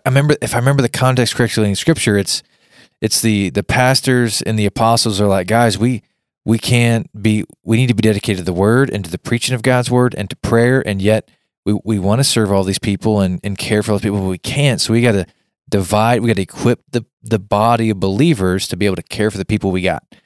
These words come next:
And so, you know, s-, and so specifically, that's, that's where it comes from, the concept, I guess, this biblical value of caring, shepherding, discipling, all, all of those things. But, but why does this matter so much?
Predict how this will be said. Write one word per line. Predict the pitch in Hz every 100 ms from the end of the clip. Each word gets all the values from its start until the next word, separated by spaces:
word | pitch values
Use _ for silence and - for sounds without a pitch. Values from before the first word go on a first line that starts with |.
| _ _ _ _ _ 107
And | 104 95 90 -
so, | - 104 92 90 - _
you | -
know, | 95 - -
s-, | - -
and | 104 -
so | - 190
specifically, | - 196 - 151 135 101 95
that's, | 98 - - -
that's | - 101
where | 104 98
it | -
comes | - 101 92
from, | - 92 90
the | 85
concept, | - - 131 120 - 90 85
I |
guess, | 87 90 -
this | 92
biblical | 92 104 104 104 92
value | 95 95 98 95
of | 87
caring, | - 98 95 92 87 - _ _ _ _ _
shepherding, | - 98 92 92 92 90
discipling, | 87 - 90 90 - 90 90 87
all, | 95 92 -
all | 92
of | 85
those | 87 -
things. | 110 104 90
But, | 98 - - - -
but | 92
why | 101 113 147
does | 143 120
this | 120 -
matter | 92 87 87 64
so | - -
much? | - - - -